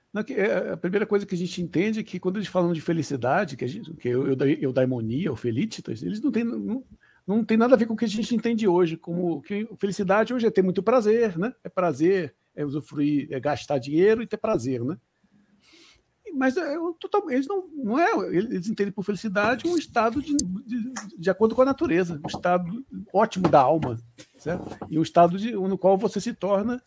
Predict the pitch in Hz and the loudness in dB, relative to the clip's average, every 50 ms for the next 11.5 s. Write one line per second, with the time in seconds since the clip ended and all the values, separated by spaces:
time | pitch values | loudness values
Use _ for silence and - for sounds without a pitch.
0 | _ _ - 185 - - 190 - - - 175 180 180 196 202 208 214 202 - _ | _ _ -12 -8 -6 -4 -6 -4 -4 -2 0 0 2 2 0 0 -2 -6 -8 _
1 | _ _ _ _ - 190 185 180 156 160 170 - - 190 180 185 - 175 170 180 | _ _ _ _ -10 -6 -6 -6 -6 -6 -8 0 4 4 4 4 2 0 0 2
2 | 180 180 180 180 190 - 208 - 220 - - 208 - - 220 220 - - - 190 | 4 4 4 4 4 2 0 -2 -2 -2 -2 -2 0 0 0 0 0 -2 -4 -4
3 | 220 - _ _ _ _ _ _ _ _ _ _ _ _ _ _ _ - 123 123 | -4 -8 _ _ _ _ _ _ _ _ _ _ _ _ _ _ _ -4 0 2
4 | 143 147 139 139 139 139 165 180 180 175 - - 151 - 147 135 131 135 147 - | 4 6 6 6 6 6 4 2 2 0 -2 -2 -2 0 0 2 2 2 2 0
5 | 175 - - 165 185 - 143 131 131 135 135 - 196 214 220 190 196 185 - - | -4 -6 -4 -2 -2 0 0 0 -2 0 -2 -2 -2 0 0 0 0 -2 -2 -2
6 | 196 208 165 - 196 - 226 - 240 226 202 214 - - 208 208 - - 220 220 | -2 -4 -4 -4 -8 -12 -10 -8 -6 -4 -4 -4 -6 -8 -10 -10 -6 -4 -2 -2
7 | - 175 170 - - 226 214 214 - _ _ 233 185 160 156 - 165 160 - _ | -2 -4 -4 -6 -6 -6 -6 -8 -8 _ _ -6 -4 -2 0 0 0 0 -2 _
8 | - - 139 - 180 185 147 180 156 131 139 147 156 156 - - - 165 165 156 | -6 -6 -4 -2 0 -2 0 0 4 6 8 8 8 6 2 -2 0 0 0 -2
9 | 170 175 - 185 180 165 180 135 127 135 131 120 131 120 - - 143 - 156 165 | -2 0 0 0 0 0 -2 -2 -2 -4 -6 -8 -10 -8 -6 -4 0 2 2 2
10 | 175 185 180 180 196 185 147 110 127 131 127 131 143 143 - 160 - 165 165 156 | 2 2 2 4 4 4 4 4 4 2 4 2 2 -2 -4 -4 -2 -2 -2 -2
11 | - - 185 175 151 160 170 190 214 | 0 0 0 0 2 2 0 0 0